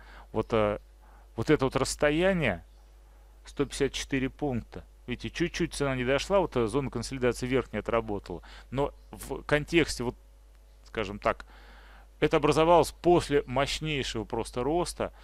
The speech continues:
Э, э, и я считаю, что здесь вполне возможно, все-таки, видите, и стохастический осциллятор показывает здесь дивергенции.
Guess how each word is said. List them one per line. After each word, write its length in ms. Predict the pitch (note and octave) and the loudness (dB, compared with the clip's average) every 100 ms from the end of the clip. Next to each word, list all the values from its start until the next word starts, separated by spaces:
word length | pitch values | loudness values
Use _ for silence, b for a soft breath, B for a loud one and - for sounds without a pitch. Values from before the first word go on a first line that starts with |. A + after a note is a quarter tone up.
| B B - - | B B -20 -12
Э, 100 | A#2+ | -8
э, 340 | - G#2+ G2+ G2+ | -6 -4 -4 -6
и 80 | B2 | -6
я 320 | A#2 A2+ C3 | -6 0 0
считаю, 320 | - - D#3+ | 0 0 0
что 220 | C#3 - | 0 -2
здесь 260 | A2 A#2 C#3 | -2 0 -2
вполне 560 | - - C#3+ C#3+ D3 A#2+ | -4 4 6 6 2 2
возможно, 640 | G#2 G2+ B2 E3 D#3+ A#2+ | 2 0 -2 -2 -2 -2
все-таки, 340 | G2 A2+ - A2+ | -4 -6 -6 -6
видите, 280 | A#2 - G2 | -6 -6 -8
и 140 | F#2 | -8
стохастический 720 | - G#2+ A#2 - F#3 - C#3+ | -8 -6 -6 -4 -6 -4 -4
осциллятор 420 | - C3 B2 A2 | -2 -2 -2 -2
показывает 720 | - A2+ - A#2 G#2 G2+ F#2+ E2+ | -2 -2 2 2 2 -2 -4 -4
здесь 200 | G2 F2+ | -6 -4
дивергенции. 800 | G#2 A2 G#2 A2 G2+ F#2 F#2 | -4 -4 -2 -2 -2 -4 -12